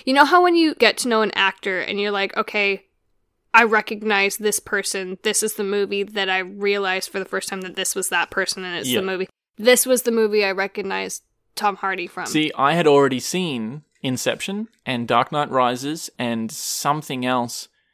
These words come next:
Speaker 2: when I realized, "Okay, who is this Tom Hardy people people keep talking about?"
Speaker 1: You're like, "Oh, it's that
Speaker 2: And
Speaker 1: guy?"
Speaker 2: I look over the filmography and I'm like, "I've seen all these movies. I don't remember this guy being in there."
Speaker 1: Yeah.
Speaker 2: Um, and I thought that that's a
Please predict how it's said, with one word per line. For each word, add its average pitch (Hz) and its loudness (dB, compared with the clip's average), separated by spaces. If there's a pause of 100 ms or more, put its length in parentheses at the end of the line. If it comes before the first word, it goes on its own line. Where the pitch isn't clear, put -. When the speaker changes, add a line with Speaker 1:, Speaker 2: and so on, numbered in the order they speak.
(240)
Speaker 2:
when 135 0
I 131 4
realized, 127 4
"Okay, 131 2
who 151 0
is 165 0
this 135 -6
Tom 123 -2
Hardy 117 -2
people 117 -4
people 113 -6
keep - -8
talking 113 0
about?" - -4
Speaker 1:
You're 233 0
like, 226 0
"Oh, 294 6
it's - 2 (180)
that 208 2
Speaker 2:
And 285 0
Speaker 1:
guy?" 285 10
Speaker 2:
I 294 8
look 311 6
over 277 2
the 127 -2
filmography 139 0
and 120 0
I'm 123 0
like, 123 -2
"I've 151 -8
seen 208 -2
all 214 0
these 135 -4
movies. 131 -2
I 107 -4
don't 185 -8
remember 160 -6
this 143 -8
guy 113 -4
being 107 -8
in 156 -8
there." - -14 (440)
Speaker 1:
Yeah. 113 -4
Speaker 2:
Um, - -10 (280)
and 123 -2
I 127 2
thought 123 0
that 107 -2 (300)
that's 127 -2
a 113 -6